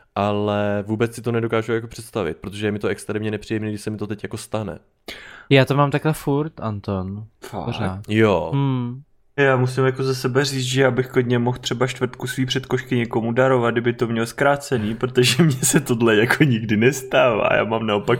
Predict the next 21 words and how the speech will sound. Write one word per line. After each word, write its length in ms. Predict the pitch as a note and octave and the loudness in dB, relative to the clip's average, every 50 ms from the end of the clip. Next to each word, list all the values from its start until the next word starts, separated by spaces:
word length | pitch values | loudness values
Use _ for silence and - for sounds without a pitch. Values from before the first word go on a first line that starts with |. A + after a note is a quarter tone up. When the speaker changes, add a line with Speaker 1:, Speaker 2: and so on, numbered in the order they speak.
| - | 0
Speaker 3:
pocit, 340 | - - A#2 A2+ - B2 A2 | -4 -4 -4 -4 -4 -6 -4
že 120 | A2+ A2+ G#2 | -2 -2 0
mám 220 | G2 G2 F#2+ G2+ | 0 -2 -2 -2
asi 220 | G#2 - - B2 | -4 -4 -4 -2
delší 420 | A#2 A#2+ G#2 G#2+ B2 - - C3+ A#2 | 0 2 2 2 0 -2 0 0 0
než 220 | G#2+ A#2 A#2 - | 0 0 0 0
jako 200 | A#2+ A2 - B2+ A#2+ | -2 -4 -4 -6 -10
průměrný 640 | - - A2+ A2 G#2+ G#2+ G#2+ G#2 G2+ G#2 G#2 - | -4 -2 0 0 2 2 2 2 2 0 0 0
Evropan. 640 | - A2 A2+ A2 A#2 A2+ - - - - - A2+ - - - _ _ _ _ _ _ - - - - - - | -2 -2 0 0 -2 -2 0 -2 -2 -2 -2 -4 -8 -10 -18 _ _ _ _ _ _ -18 -16 -14 -6 2 6
Speaker 2:
Já 240 | D3 D#3 D3+ D3+ D3+ | 8 8 8 6 6
to 100 | - F3 | 6 6
jako 240 | F3 E3 - F#3+ | 6 8 6 6
nepřetáhnu, 720 | F#3 F3 E3+ D#3 - - G3+ F#3+ - - A#2+ A2+ A2+ A#2 A#2 | 6 6 4 4 2 0 -2 2 4 4 4 4 4 0 -4
tu 100 | A2 A#2 | -6 -8
předkošku 680 | - - - B2 A2+ - - - A#2 A2+ - - - A#2+ | -10 -8 -6 -6 -6 -6 -6 -8 -8 -8 -8 -8 -6 -6
úplně 520 | A#2 A2+ - - A#2+ A2+ A2 A2 A2 A2 A2 _ | -6 -6 -8 -6 -6 -4 -4 -2 -4 -6 -6 _
celou. 680 | - - - - G#2 G2+ G2+ G2 F#2+ F#2+ F#2+ G2+ - - _ _ _ _ _ _ _ _ _ _ _ _ _ _ _ _ _ | -14 -8 -8 -6 -2 -2 -2 0 -2 -4 -6 -8 -14 -18 _ _ _ _ _ _ _ _ _ _ _ _ _ _ _ _ _
Jenom 360 | - B2+ B2+ C3 B2+ B2+ B2+ A2 | 0 2 2 4 2 2 0 0
asi 240 | - B2 A2+ - D3+ | -2 -2 0 4 4
jako, 500 | C#3 C3 - - C#3 C3 C3 B2+ B2 - - _ _ | 4 4 4 4 4 4 4 4 0 -4 -10 _ _
když, 640 | - A2+ A#2 A#2+ B2 B2 A#2+ - - - - - - | -20 -16 -8 -6 -6 -6 -6 -8 -12 -12 -14 -16 -20